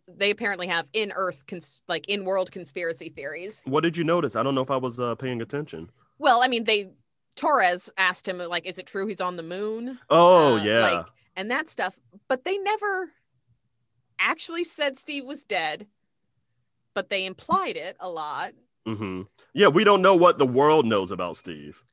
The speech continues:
Speaker 1: And, like, do they know that he's got
Speaker 2: An old guy.
Speaker 1: old? Or, because this is six months past the snap, so are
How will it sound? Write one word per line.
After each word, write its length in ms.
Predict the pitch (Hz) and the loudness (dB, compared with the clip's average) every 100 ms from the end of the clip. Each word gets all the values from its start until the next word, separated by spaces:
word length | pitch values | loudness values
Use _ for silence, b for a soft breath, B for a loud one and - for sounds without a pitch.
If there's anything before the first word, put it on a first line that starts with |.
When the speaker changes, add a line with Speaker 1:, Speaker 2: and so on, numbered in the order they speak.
| _ | _
Speaker 1:
And, 260 | 202 208 185 | -2 -2 -2
like, 280 | 202 185 - | -4 -4 -6
do 100 | 214 | -4
they 160 | 202 | -2
know 760 | 202 214 233 226 226 226 214 214 | -2 -2 -2 -4 -8 -12 -14 -6
that 200 | 196 190 | -4 -4
he's 800 | 202 196 196 185 180 - - _ _ | -6 -10 -10 -12 -14 -18 -20 _ _
got 200 | - 170 | 0 2
Speaker 2:
An 60 | 160 | 4
old 200 | 160 147 | 2 4
guy. 320 | 113 269 339 | 4 4 2
Speaker 1:
old? 480 | 370 370 381 392 392 330 - | -2 -2 -2 -4 -8 -16 -12
Or, 240 | 220 220 | -10 -10
because 260 | 233 311 240 | -10 -12 -10
this 160 | 440 | -10
is 160 | 339 - | -10 -12
six 320 | - 320 - | -12 -14 -12
months 640 | 277 254 220 - - - _ _ _ _ _ | -10 -10 -12 -18 -18 -20 _ _ _ _ _
past 320 | - 196 190 | -8 -8 -8
the 80 | - | -12
snap, 340 | - 190 175 - | -14 -8 -8 -8
so 440 | - 202 202 190 | -6 -4 -4 -4
are 160 | 202 | -4